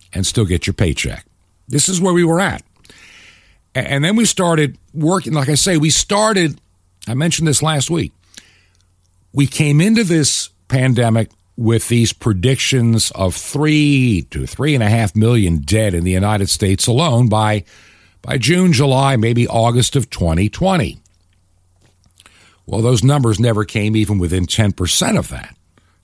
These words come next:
not even to seven percent of that number by the time the summer hit. And I could see the trend developing in the month of May, and I said, "I can't do this anymore." We prepared for three thousand people to die in the county in which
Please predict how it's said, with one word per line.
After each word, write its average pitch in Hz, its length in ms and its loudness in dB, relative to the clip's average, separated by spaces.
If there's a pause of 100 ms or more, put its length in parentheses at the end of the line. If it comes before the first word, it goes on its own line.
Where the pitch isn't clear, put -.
not 120 280 -4
even 147 240 0
to 127 100 2
seven 220 420 0
percent 104 380 0
of 76 80 -2
that 67 160 -8
number 71 380 -10 (440)
by 101 120 -2
the 101 100 0
time 107 300 2
the 98 80 2
summer 139 340 0
hit. 78 200 -6 (400)
And 123 120 0
I 131 100 0
could 135 180 -2
see 196 240 0
the 139 100 0
trend 156 360 -2
developing 113 720 -2 (1400)
in 131 80 0
the 120 80 2
month 135 260 0
of 104 80 -2
May, 131 240 0
and 95 100 -4
I 110 100 -2
said, 127 200 -2
"I 160 60 -2
can't 196 320 0
do 135 140 4
this 170 220 0
anymore." 67 460 -4 (1400)
We 165 180 2
prepared 151 500 -2
for 113 100 -2
three 165 320 0
thousand 139 540 0
people 123 300 0
to 107 80 2
die 110 280 2
in 113 100 2
the 95 80 0
county 123 400 0
in 90 100 0
which 95 220 0